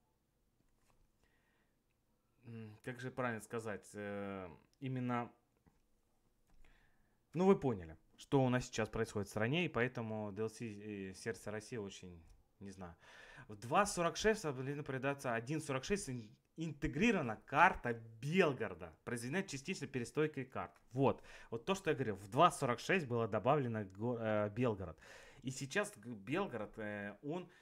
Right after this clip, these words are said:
не обновляется. Он так и есть и будет об-, э, под Росмап.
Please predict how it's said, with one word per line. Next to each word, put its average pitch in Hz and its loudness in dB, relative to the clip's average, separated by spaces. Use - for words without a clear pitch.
не 127 -8
обновляется. 139 -4
Он 143 -4
так 147 -6
и 175 -10
есть 196 -8
и 202 -6
будет 156 -6
об-, 95 -6
э, 95 -10
под 104 -8
Росмап. 107 -6